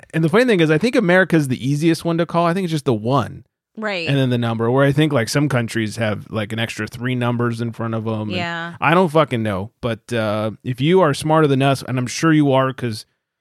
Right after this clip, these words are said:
Speaker 1: you're not here, uh, <laughs> please, please give us a call. Uh, eight oh five, five three eight, beer. Plus one, eight oh five, five three eight, beer. <laughs> I think that's how it works. Uh, all right. Well, a couple days ago was, was Halloween. That's why we're drinking this blueberry fluff in honor of it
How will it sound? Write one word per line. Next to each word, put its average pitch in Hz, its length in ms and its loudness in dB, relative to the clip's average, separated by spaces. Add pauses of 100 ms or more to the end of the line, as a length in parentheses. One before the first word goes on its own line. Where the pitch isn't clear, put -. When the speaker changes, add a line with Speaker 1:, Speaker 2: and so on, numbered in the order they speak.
(200)
Speaker 1:
you're 117 140 -6
not 117 240 -2
here, 110 340 -4 (320)
uh, 113 720 0 (240)
<laughs> - 240 -20
please, 170 400 2 (460)
please 165 300 2
give 156 180 4
us 139 120 2
a 127 60 -2
call. 117 440 0 (540)
Uh, - 220 -8
eight 110 140 -4
oh 107 60 -2
five, 101 340 -4
five 98 200 -6
three 101 200 -6
eight, 85 80 -6
beer. 95 240 -8 (100)
Plus 196 240 2
one, 151 300 2
eight 107 120 -2
oh 101 120 -6
five, 117 320 -4
five 139 240 0
three 135 260 2
eight, 107 80 -4
beer. 107 380 -6
<laughs> - 80 -20
I 160 60 -12 (320)
think - 120 -4
that's - 240 -2
how - 120 -2
it - 40 -12
works. - 320 -14 (680)
Uh, 170 320 0
all 202 120 2
right. 226 500 0
Well, 190 160 4
a 175 60 2
couple 214 220 0
days 214 200 4
ago 202 180 2
was, 160 280 2
was 147 140 -2
Halloween. 185 440 2
That's 185 180 -2
why 151 140 2
we're 151 80 2
drinking 156 240 0
this 135 100 -2
blueberry 147 460 2
fluff 143 460 0
in 127 100 -6
honor 135 320 -2
of 127 140 -2
it 123 100 -6